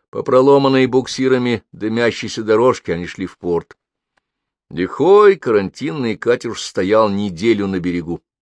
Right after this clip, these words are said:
на слипе, стыдливо демонстрируя своё ободранное красное днище. Врачи выходили на приём судов в трюмах, буксиров вместе с таможенниками,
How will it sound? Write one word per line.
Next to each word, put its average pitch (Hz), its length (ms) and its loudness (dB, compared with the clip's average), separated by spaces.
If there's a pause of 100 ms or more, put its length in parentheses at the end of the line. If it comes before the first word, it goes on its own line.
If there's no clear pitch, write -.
на 90 240 -2
слипе, - 600 -8 (420)
стыдливо 95 580 -4
демонстрируя 95 640 -4
своё 98 320 0 (180)
ободранное 95 680 0
красное 98 460 -4
днище. 85 420 -8 (880)
Врачи 104 540 -2
выходили 175 560 -2
на 165 120 -2
приём 147 360 -2
судов 139 340 0
в - 80 -18
трюмах, 135 640 2 (120)
буксиров 139 760 -4
вместе 90 460 -6
с - 100 -20
таможенниками, 107 720 -2